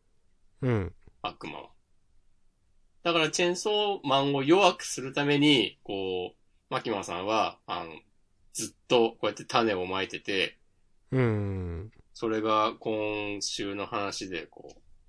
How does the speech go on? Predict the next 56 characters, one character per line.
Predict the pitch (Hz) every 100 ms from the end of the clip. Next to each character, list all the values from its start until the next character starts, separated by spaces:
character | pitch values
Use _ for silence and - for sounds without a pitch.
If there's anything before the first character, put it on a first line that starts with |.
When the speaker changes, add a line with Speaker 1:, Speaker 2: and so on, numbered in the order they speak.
| _ _ - - - _ _ _ _
Speaker 2:
綺 | - 113
麗 | 101 87
な |
花 | 85 107 101 113
を | 92
咲 | - 92
か | 101
せ | 98
て、 | - 82 71 - _ _ _ _ - - - _ -
Speaker 1:
う | 120
ん。 | 120 113 104 87 101 - _ _ - - - - -
Speaker 2:
っ | - _ -
て | 120
い | 110 107 101 101
う | 98
感 | - 104 101
じ | 104
な | 104
の | 90
か | 87 92
な | 123
っ | -
て | -
い | 69
う。 | - _ _ _ _ _ - - - _ _ _ -
Speaker 1:
ふ | 123
ん、 | 117
ふ | 95 110
ん、 | 104 92
ふ | 98
ん、 | 95 85 85
ふ | 87
ん。 | 80 101
Speaker 2:
う | 113
ん。 |
Speaker 1:
な | 107
る |
ほ | 101 92
ど。 | 82 - - - -
Speaker 2:
そ | 151
れ | 156 185 135
で、 | 120
な | 95
ん |
か | 95
も | 90
う、 | 78 - _ _ _ _ _ _ _ _ _ _ - - - -
だ | 127
か | 117
ら |
小 | 151 151
紅 | 214 226 220
ち | 226
ゃ | 226
ん | 220 226
を | 240 226 120